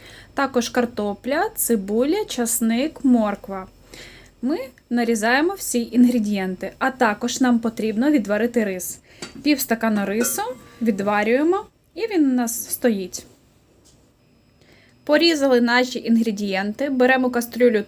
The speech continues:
три літри, ставимо на вогонь та додаємо картоплю, але картоплю будемо додавати в кип'ячену воду. Поки в нас закипає вода,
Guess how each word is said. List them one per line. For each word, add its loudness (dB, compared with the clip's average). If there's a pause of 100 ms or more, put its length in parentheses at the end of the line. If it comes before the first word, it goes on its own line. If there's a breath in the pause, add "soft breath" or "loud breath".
три -2 (120)
літри, 0 (1080 soft breath)
ставимо 2
на 0
вогонь -2 (840 soft breath)
та 2
додаємо 4
картоплю, 0
але 6
картоплю 2
будемо 6
додавати 2
в -6
кип'ячену 0
воду. -2 (1500 soft breath)
Поки 2
в 6
нас 4
закипає 6
вода, 2